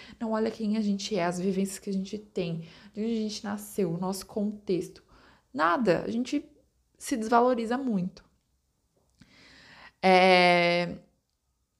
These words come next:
outro ponto é investir em autocuidado, gente. Isso é muito importante. Autocuidado é mostrar que você tem valor, né? Então, existem vários tipos de autocuidado. Desde conseguir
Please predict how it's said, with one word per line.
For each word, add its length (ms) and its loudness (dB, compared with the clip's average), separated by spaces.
outro 240 6
ponto 420 0
é 40 -2
investir 440 -4
em 40 -2
autocuidado, 720 -2
gente. 320 -8
Isso 160 -6
é 40 -6
muito 640 -4
importante. 880 -4
Autocuidado 880 -4
é 40 -8
mostrar 400 -4
que 140 -8
você 280 -6
tem 260 -6
valor, 880 0
né? 160 2
Então, 540 -2
existem 360 -4
vários 380 -4
tipos 240 -6
de 60 -2
autocuidado. 760 0
Desde 380 0
conseguir 640 -6